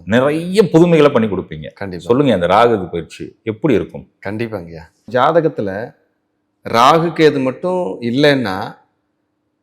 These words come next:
Speaker 2: யாருக்குமே இந்த கர்ம வினைகளுக்கான வேலை இல்ல.
Speaker 1: ம்.
Speaker 2: கர்மாகாரகன் சனின்னு ஒருத்தர் இருந்தாலும் அவர் படம் பிடிச்சு ராகு கேது கிட்ட கொடுத்துருவாரு.
Speaker 1: எக்ஸிகியூஷன் பார்ட் வந்து ராகு தான்
Speaker 2: ஆமா,
Speaker 1: பார்ப்பாரு. ராகு
Speaker 2: அவங்க
Speaker 1: தான்.
Speaker 2: தான் வந்து தண்டனைகளை பிரிச்சு வழங்குறது,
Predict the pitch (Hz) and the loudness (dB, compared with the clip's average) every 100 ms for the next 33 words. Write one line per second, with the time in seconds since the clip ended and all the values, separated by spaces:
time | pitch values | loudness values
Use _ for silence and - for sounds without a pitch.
0 | _ 117 123 170 156 160 190 180 147 127 | _ 2 4 4 0 -2 -2 -2 -2 -4
1 | 117 107 135 170 165 156 143 131 127 120 | -6 -2 0 2 2 2 0 -2 -2 -2
2 | 113 131 123 104 113 _ - 101 101 76 | 0 0 0 -4 -10 _ -8 -6 -4 -8
3 | 69 _ _ - 113 135 170 180 175 160 | -14 _ _ -6 -4 0 2 2 2 2
4 | 156 151 156 175 - 135 160 160 139 127 | 2 0 -2 -4 -2 2 2 4 2 0
5 | 117 123 127 123 104 85 127 _ _ _ | -4 -2 -2 -2 -4 -8 -14 _ _ _
6 | _ _ _ _ _ - 117 139 - 127 | _ _ _ _ _ -2 0 0 2 4
7 | 180 185 170 160 180 143 165 160 151 139 | 4 2 -2 0 4 8 8 8 4 4
8 | 123 120 107 113 95 113 127 151 170 135 | 0 -6 -8 -8 0 2 4 4 4 4
9 | 147 127 135 131 139 151 117 131 127 127 | 2 0 2 2 2 2 6 6 6 4
10 | 156 170 147 110 90 104 156 170 170 214 | 4 2 2 -2 2 6 6 6 2 0
11 | 180 165 214 202 127 139 175 185 175 151 | 0 -2 -2 -4 0 0 0 0 0 -2
12 | - 185 185 156 127 135 131 98 | -2 -4 -2 0 0 0 -4 -8